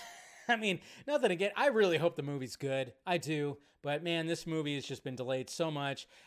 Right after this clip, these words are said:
I don't see any, I don't see, I, I, I see a little bit of hype for it.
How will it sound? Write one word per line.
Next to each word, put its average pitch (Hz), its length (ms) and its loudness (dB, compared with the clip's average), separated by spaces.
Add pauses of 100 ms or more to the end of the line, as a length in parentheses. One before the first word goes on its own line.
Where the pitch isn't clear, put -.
I 175 160 0
don't 151 180 0
see 131 340 -12
any, 170 440 0 (240)
I 170 100 0
don't 190 140 2
see, 180 280 0 (140)
I, 165 80 -2
I, 156 280 -4
I 156 60 2
see 202 180 -2
a 170 80 4
little 269 300 2
bit 294 120 2
of 254 100 2
hype 269 220 2
for 277 280 4
it. 269 140 4